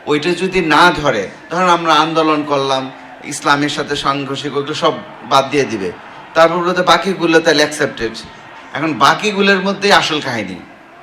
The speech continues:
ওই যে উনি বললেন না জেন্ডার, এখন না-, নারী পুরুষ জেন্ডার, জেন্ডার মানে কি? ট্রান্সজেন্ডার হইতে পারে, অনেক কিছু হইতে পারে, থার্ড জেন্ডার হইতে পারে।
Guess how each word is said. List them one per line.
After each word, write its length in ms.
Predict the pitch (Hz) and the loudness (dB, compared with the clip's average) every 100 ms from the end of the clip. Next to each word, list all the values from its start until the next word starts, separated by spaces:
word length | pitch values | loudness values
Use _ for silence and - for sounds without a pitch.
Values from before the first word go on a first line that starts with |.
| - - - - - | -20 -20 -20 -20 -14
ওই 140 | - 180 | -4 -2
যে 100 | 180 | 0
উনি 200 | 165 165 | 0 -2
বললেন 420 | 147 156 156 160 | 0 0 2 0
না 160 | 165 147 | 2 2
জেন্ডার, 560 | 147 139 147 151 135 104 - - - - - - - - - - | 4 2 4 4 4 0 -10 -20 -20 -20 -20 -20 -20 -20 -18 -8
এখন 300 | 127 147 143 - - - | -6 -4 -4 -8 -18 -16
না-, 140 | 117 131 110 | -10 -10 0
নারী 340 | 135 139 156 160 | 2 2 0 -2
পুরুষ 540 | 147 151 160 156 - - - - - - 107 | -2 0 0 -2 -4 -6 -14 -20 -20 -14 0
জেন্ডার, 460 | 139 135 123 104 - - - - - - - | 2 2 0 -2 -2 -14 -20 -20 -20 -20 -10
জেন্ডার 500 | 117 151 165 175 180 | 2 4 4 4 4
মানে 280 | 180 185 185 | 4 0 0
কি? 240 | 180 160 107 - - - - - - - - - - - - - - - - - | -4 -6 -8 -12 -18 -20 -20 -20 -20 -20 -20 -20 -20 -20 -20 -20 -20 -20 -20 -6
ট্রান্সজেন্ডার 640 | 156 156 160 151 147 151 | 2 2 4 0 2 2
হইতে 220 | 147 143 147 | 2 -2 -2
পারে, 400 | 135 135 135 135 - - - - | -2 0 -2 -4 -12 -20 -20 -4
অনেক 260 | 202 214 208 | 0 0 0
কিছু 200 | 190 170 | -2 2
হইতে 200 | 156 151 | 2 4
পারে, 120 | 139 | 0
থার্ড 300 | 135 139 139 | 2 0 0
জেন্ডার 300 | 156 143 143 | -4 -2 -2
হইতে 160 | 143 143 | -2 -2
পারে। 180 | 156 | -4